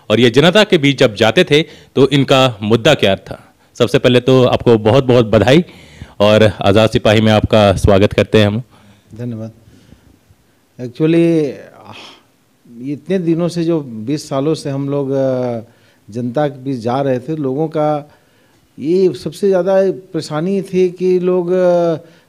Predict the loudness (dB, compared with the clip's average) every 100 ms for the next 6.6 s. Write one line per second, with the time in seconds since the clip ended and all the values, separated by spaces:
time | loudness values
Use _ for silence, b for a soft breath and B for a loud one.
0 | -12 -2 0 0 -2 -4 -2 -6 -4 -2
1 | -2 -4 -8 -8 -6 -4 -6 -6 -4 -2
2 | -2 -4 -8 b b b -8 -4 0 0
3 | 0 -2 -2 -2 -4 -6 -10 -16 -18 -20
4 | _ _ _ _ -6 -4 -2 -2 -2 -4
5 | -6 -8 -8 -6 -6 -4 -4 -2 -4 -6
6 | -8 -4 0 0 0 -4